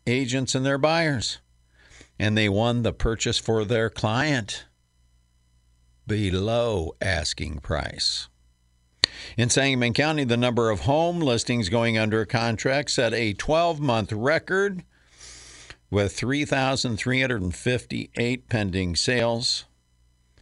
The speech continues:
peaking in April, and have steadily declined in May, June, and July. All of this occurring while the inventory of homes, although increasing slightly,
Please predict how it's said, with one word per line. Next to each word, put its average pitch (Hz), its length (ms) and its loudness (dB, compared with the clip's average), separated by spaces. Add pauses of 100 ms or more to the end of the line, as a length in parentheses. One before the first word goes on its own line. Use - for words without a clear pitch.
(300)
peaking 120 540 0
in 101 460 -2
April, 73 560 -4 (800)
and 87 180 -2
have 90 200 -2
steadily 104 500 0
declined 95 520 -2
in 98 140 -2
May, 87 380 -4
June, 87 360 -4
and 87 220 -2
July. 123 500 -6 (1200)
All 185 240 2
of 160 60 -6
this 160 220 2
occurring 143 460 0
while 117 240 4
the 101 200 0
inventory 123 560 0
of 87 120 -2
homes, 101 400 -2
although 127 400 0
increasing 117 580 -2
slightly, 117 600 -2